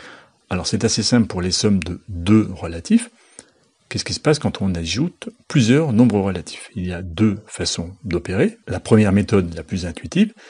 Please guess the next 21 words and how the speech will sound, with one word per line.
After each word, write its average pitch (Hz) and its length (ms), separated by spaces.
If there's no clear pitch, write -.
c'est - 160
que - 40
pour 92 160
calculer 98 380
une 85 80
somme, 156 320
on 104 100
peut 107 140
effectuer 98 420
les 87 120
calculs 120 360
de 95 140
gauche 123 340
à - 80
droite, 78 380
sans 104 220
trop 104 140
se - 60
poser 98 220
de 95 80
questions. - 300